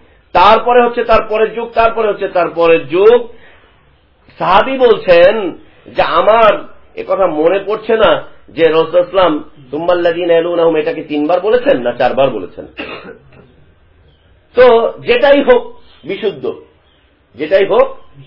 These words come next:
বিশুদ্ধ। তো তারপরে তিনি বলছেন যে আল্লাহ রাসূল সাল্লাল্লাহু আলাইহি ওয়াসাল্লাম বলছেন, "সুম্মা ইন্নাকুম বা'দা কওম, সুম্মা ইন্নাকুম বা'দা কওমা", এরপরে তোমাদের কাছে একটা জাতি আসবে, এরপর তোমাদের কাছে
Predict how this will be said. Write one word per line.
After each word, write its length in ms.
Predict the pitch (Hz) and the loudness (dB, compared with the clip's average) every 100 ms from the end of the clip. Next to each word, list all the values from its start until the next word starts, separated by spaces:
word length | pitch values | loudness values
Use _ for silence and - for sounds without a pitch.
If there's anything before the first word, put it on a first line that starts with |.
| 127 - | -20 -16
বিশুদ্ধ। 500 | 214 302 170 - 120 101 - _ _ _ _ _ _ _ | -8 -6 -6 -8 -8 -8 -10 _ _ _ _ _ _ _
তো 80 | - 233 220 | 0 2 2
তারপরে 360 | 214 214 - 254 | 2 0 2 0
তিনি 180 | 247 254 | 0 2
বলছেন 460 | 247 247 226 190 - - _ _ | 2 4 0 0 -4 -16 _ _
যে 140 | 139 | -2
আল্লাহ 240 | 190 208 233 | 0 2 0
রাসূল 160 | 226 | 0
সাল্লাল্লাহু 0 | 214 | -4
আলাইহি 20 | |
ওয়াসাল্লাম 300 | 202 190 185 | -8 -6 -6
বলছেন, 300 | 180 220 202 - | -6 -6 -8 -6
"সুম্মা 300 | 240 254 233 | -4 0 0
ইন্নাকুম 520 | 226 220 214 208 196 | 0 -4 -4 -6 0
বা'দা 300 | 208 196 196 | 2 4 2
কওম, 640 | - 220 254 247 185 131 - _ _ _ _ _ _ _ - | 2 4 6 6 4 -2 -12 _ _ _ _ _ _ _ -12
সুম্মা 240 | 247 247 | 0 2
ইন্নাকুম 400 | 247 240 226 214 | 2 0 -6 -2
বা'দা 300 | 220 214 208 | 2 2 2
কওমা", 600 | - 226 247 220 151 - - _ _ _ _ | 2 2 4 4 2 -2 -12 _ _ _ _
এরপরে 440 | 151 233 233 247 226 | 0 0 2 0 0
তোমাদের 380 | 220 226 233 | -2 0 -2
কাছে 420 | 214 190 - 160 202 220 - - - | -2 -4 -2 -2 0 0 -2 -10 -10
একটা 220 | 170 247 | -4 0
জাতি 580 | 226 190 175 196 254 190 | 0 2 0 0 2 2
আসবে, 340 | - 127 107 - - - - - - _ _ | 0 -8 -10 -10 -20 -20 -20 -20 -20 _ _
এরপর 240 | - - | -6 -4
তোমাদের 300 | 208 196 190 | -2 0 0
কাছে 400 | 185 180 226 277 | -2 -4 0 0